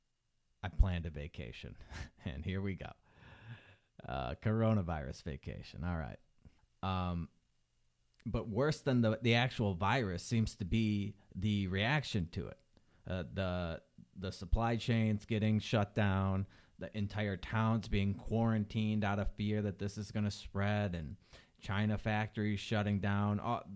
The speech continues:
everything's grinding to a halt because the,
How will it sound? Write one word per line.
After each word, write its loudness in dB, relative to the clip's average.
everything's 0
grinding 4
to 0
a -2
halt 0
because -4
the, -2